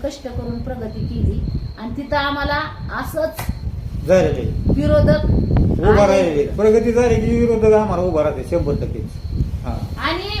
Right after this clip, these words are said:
Speaker 1: माझं काय आहे, मला एक ती लय बेकार खोड आहे हो, भाऊ बहिणींनो. जीवनात प्रगती करण्यासाठी मी भरपूर जीवाला त्रास करून घेणार, झुंजणार, किती बी मला त्रास होऊ द्या, दुखू द्या, खूप द्या,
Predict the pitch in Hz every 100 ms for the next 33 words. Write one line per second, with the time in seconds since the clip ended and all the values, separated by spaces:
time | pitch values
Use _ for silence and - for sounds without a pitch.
0 | 330 339 370 381 381 370 381 370 330 269
1 | - - - - - - - - - 330
2 | 330 - - - - - - 269 311 349
3 | 349 330 - 330 330 320 302 240 214 247
4 | 262 262 220 233 233 202 196 - - -
5 | - - - - - 392 403 403 403 -
6 | 403 403 427 415 403 403 392 392 370 359
7 | 359 370 403 311 359 381 349 339 311 302
8 | 285 339 339 - 285 254 240 254 214 208
9 | 302 370 330 330 285 - 370 381 381 349
10 | 349 320 320 320 330 311 277 262 262 277
11 | 277 262 269 269 277 269 240 220